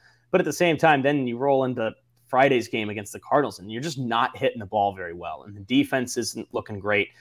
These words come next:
Um, the, the bullpen hasn't been remarkable. The starting pitching hasn't been remarkable these last couple of games. Ultimately, I'm not super concerned, but in the grand scheme of things, like, you don't wanna see these types of games going into the postseason. But you're right, like,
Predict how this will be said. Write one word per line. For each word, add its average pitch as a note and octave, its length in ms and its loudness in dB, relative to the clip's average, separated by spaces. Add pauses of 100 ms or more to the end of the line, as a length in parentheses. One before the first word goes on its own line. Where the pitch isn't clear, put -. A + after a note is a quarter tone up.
(220)
Um, G2+ 260 -4
the, G#2+ 280 -2 (120)
the A2 80 -8
bullpen C3+ 500 6
hasn't A#2+ 440 0
been A2 160 -2
remarkable. G2+ 580 0
The G2+ 80 -2
starting D#3 420 8
pitching A#2 300 -4
hasn't G#2 320 0
been A2 160 -4
remarkable G#2 480 -4
these G#2 180 -4
last G2+ 220 2
couple A2+ 240 -4
of G#2 80 -6
games. G#2+ 300 -6 (360)
Ultimately, F3 540 8
I'm C#3 120 6
not C#3+ 200 4
super D3 280 2
concerned, B2 540 -4
but A#2 180 0 (320)
in B2+ 120 0
the B2 60 -2
grand D#3 400 4
scheme D3+ 320 2
of A2 120 -6
things, G#2 520 -6
like, B2+ 160 -4
you A#2 120 -8
don't D3+ 220 4
wanna C#3 260 0
see B2+ 240 -2
these A2+ 240 -4
types A2+ 300 -4
of G2 120 -14
games A2 300 -6
going G#2 280 -6
into G2 120 -8
the F2+ 80 -14
postseason. A2+ 520 -6
But D#3 120 2
you're E3 140 6
right, C#3+ 260 8
like, G#2+ 240 -4